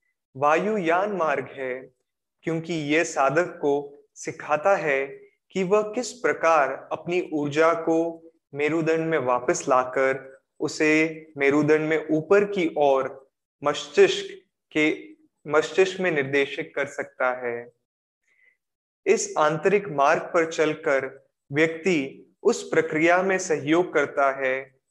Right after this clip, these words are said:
जिसमें वास्तव में दिव्य कृपा कार्य करती है। इस प्रकार व्यक्ति मुक्ति को कहीं अधिक शीघ्रता से प्राप्त कर सकता है।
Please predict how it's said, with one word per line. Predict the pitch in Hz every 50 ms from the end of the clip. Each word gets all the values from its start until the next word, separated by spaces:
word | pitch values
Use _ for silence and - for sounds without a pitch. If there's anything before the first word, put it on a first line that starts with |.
| _ _ _ -
जिसमें | 139 143 151 151 - - 160 156 139 139 143 147 - - - _ - 139
वास्तव | 143 143 147 147 - - - 180 180 180
में | 175 170 175 170 143 135
दिव्य | 143 160 160 165 185 190
कृपा | 185 185 - 143 139 - 151 143 143 147 147 143 - - _ _ _ _ _
कार्य | - 143 139 151 160 160 151
करती | - - 131 123 - - 135 131
है। | 127 123 127 123 120 120 120 120 - - - _ _ _ _ _ _ _ _ _ _ _ _ _ _ _ -
इस | 151 156 151
प्रकार | 151 - 147 143 147 151 143 143 139 139 143 143 - - - - _ _ _ _ _ _ -
व्यक्ति | 139 147 147 151 - - 156 156 156 151 156 160 156 - - - _ _ _ _ _ - 151
मुक्ति | 151 151 151 151 - - 190 190
को | 190 190 156 151 147 143 139 143 143 - - - - _ _ _ -
कहीं | 160 175 170 185 208 220 226 208 - -
अधिक | 156 151 147 185 196 190 -
शीघ्रता | - - 175 165 160 160 170 170 165 165 170 156
से | 156 156 - 147 131 127 131 127 - _ _ _ _ _ _ -
प्राप्त | 151 143 151 156 - - - - -
कर | 147 151 156
सकता | 151 - 143 131 - - - 135 127 127 127 127 123
है। | 120 120 123 123 - - -